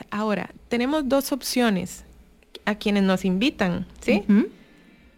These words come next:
Speaker 1: Quienes somos invitados tenemos dos opciones, porque yo estoy en los dos roles y vos también. Estamos en el rol de invitadas algunas veces y en el rol de moderadoras algunas veces. Quienes están como invitados o invitadas,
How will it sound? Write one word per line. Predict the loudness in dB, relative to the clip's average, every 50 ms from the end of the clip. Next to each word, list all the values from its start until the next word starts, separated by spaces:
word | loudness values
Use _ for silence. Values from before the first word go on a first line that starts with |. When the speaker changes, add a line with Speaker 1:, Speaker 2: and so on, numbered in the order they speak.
| _ -20 -20 -10 -2
Speaker 1:
Quienes | 2 4 4 4 4 2
somos | 2 2 2 2 4 2
invitados | 2 2 2 2 4 6 6 6 4 2
tenemos | 0 -2 -2 0 0 2
dos | 0 0 0 -2
opciones, | -4 -4 -4 -4 -4 -4
porque | -6 -4 -4 -4 -2
yo | -2
estoy | -2 2 2 2 4
en | 2 2
los | 0 0
dos | 0 0 0
roles | 2 2 2 2 0 0 0
y | 0
vos | -2 -2 -4 -4
también. | -4 -2 0 0 0 -2 -4 -6 -10 -12 -12 -10
Estamos | -8 -4 -2 0 0 0 0 0
en | 0 0
el | 0 2
rol | 2 2 4 4
de | 2
invitadas | 2 2 0 2 4 4 4 4 2 0
algunas | -2 -2 -2 -2 -2 -2 0
veces | -2 -2 -2 -2 -4 -4
y | -2
en | 0 0
el | 0 2 2
rol | 2 2 2
de | 2 2
moderadoras | 2 2 2 2 2 2 0 2 0 -2 -2 -4 -2
algunas | 0 0 0 2 0 0 0 0
veces. | -2 -4 -6 -10 -16 -18 -20 -18 -6 0
Quienes | 2 4 4 4 4 2
están | 0 2 2 2 2 2 0 -4 -8 -12 -20 -20 -20 -20 -20 -20 _ _ _ _ -4
como | 0 2 2 4
invitados | 2 2 0 0 0 2 2 0 0 -4 -10 -14 -18 -20 -20 -20 -20 -20 -16 -6
o | -2 2 2
invitadas, | 2 2 0 0 0 0 0 0 -2 -6 -10 -16 -20 -20